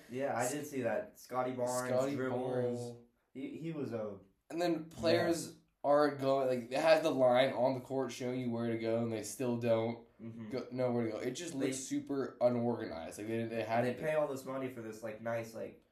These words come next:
Speaker 1: what, with, like, a very fancy court that
Speaker 2: Yeah,
Speaker 1: even
Speaker 2: the, the
Speaker 1: has,
Speaker 2: court
Speaker 1: like
Speaker 2: was, the court was awesome, don't get me wrong, but don't waste all your time on the court and not know how to get everything organized, 'cause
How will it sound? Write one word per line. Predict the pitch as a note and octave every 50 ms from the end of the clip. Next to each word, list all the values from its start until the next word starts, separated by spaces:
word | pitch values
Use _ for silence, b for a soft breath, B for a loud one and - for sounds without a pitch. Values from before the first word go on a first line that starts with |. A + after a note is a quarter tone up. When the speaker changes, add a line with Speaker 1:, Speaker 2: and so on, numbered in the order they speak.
| _ _ -
Speaker 1:
what, | G#2+ A2+ A#2 A2 G2
with, | G#2+ G#2+ G#2+
like, | G#2+ G#2
a | G#2+
very | G#2+ A#2+ B2 B2 A#2
fancy | - - - B2 A#2 A#2 A2+ - - A#2
court | - - - A#2 A#2 A#2 A2+ -
that | G#3
Speaker 2:
Yeah, | G3
Speaker 1:
even | D#3+ - A#2
Speaker 2:
the, | -
the | A2 C3 D#3
Speaker 1:
has, | - -
Speaker 2:
court | - A3 B3 B3 F#3+
Speaker 1:
like | D3+ C#3+
Speaker 2:
was, | C3 A#2 A2+
the | B2+
court | - - G3 F3+
was | D3 C3
awesome, | A#2 B2+ D3+ D#3+ D#3 D3+ A#2
don't | A#2 A#2+ A#2+
get | A#2+
me | A#2+ A2
wrong, | A2+ B2+ C#3 A#2+ -
but | G#2+ G2+ G2+ - - - _ _ _ _ _ _ _ _ _ _ _ _ _ _ _ _ - A#2+
don't | D#3+ E3 F#3 G3 D#3+ D3
waste | D#3+ D#3+ D#3+ - -
all | B2 C#3+ D#3
your | C#3+ C3+
time | B2+ C3+ C#3 C3+ C3+ B2+
on | A#2+ A2+
the | A#2+
court | A#2 - - C#3+ C#3+ C3+ A2 -
and | - A#2+ A#2
not | A#2+ B2 B2+ A#2+ - - - _ _ -
know | B2 B2+ C3 C3 C3 B2+
how | B2+ B2
to | B2 B2
get | A#2 A2
everything | A#2 A#2 A#2 A2 G#2+ F#2+
organized, | A#2 B2+ B2+ A2 G2+ G2 G2 G2+ G2+ -
'cause | G#2+ G2+